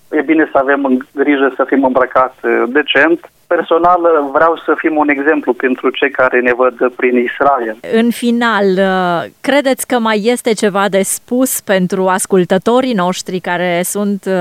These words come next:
Speaker 2: la această oră pe recepție?
Speaker 1: Bineînțeles, uh, noi le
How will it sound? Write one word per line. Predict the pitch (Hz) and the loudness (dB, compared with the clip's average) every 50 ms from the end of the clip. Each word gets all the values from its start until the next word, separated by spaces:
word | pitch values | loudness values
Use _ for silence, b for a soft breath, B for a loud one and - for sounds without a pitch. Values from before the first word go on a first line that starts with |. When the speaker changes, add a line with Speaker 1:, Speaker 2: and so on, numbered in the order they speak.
| 175 175 | 0 0
Speaker 2:
la | 175 175 170 | 0 0 0
această | 180 - 196 190 - - 196 | 0 0 -2 -4 -2 -2 0
oră | 190 196 202 196 | 0 2 0 0
pe | 190 185 | 0 0
recepție? | 180 175 180 - - 233 - - _ - - 147 117 185 - _ _ 143 | 0 -2 -2 -2 -2 -4 -4 -4 _ -6 -4 -4 -4 -6 -8 _ _ -6
Speaker 1:
Bineînțeles, | 147 156 165 156 - - 165 151 156 139 120 | -2 0 0 0 0 0 0 2 2 2 0
uh, | 120 - - - 123 120 117 120 120 - - _ _ _ _ _ _ | -2 -6 -4 0 0 2 2 2 0 -2 -8 _ _ _ _ _ _
noi | 156 160 165 170 | 0 0 2 2
le | 165 156 | 2 -2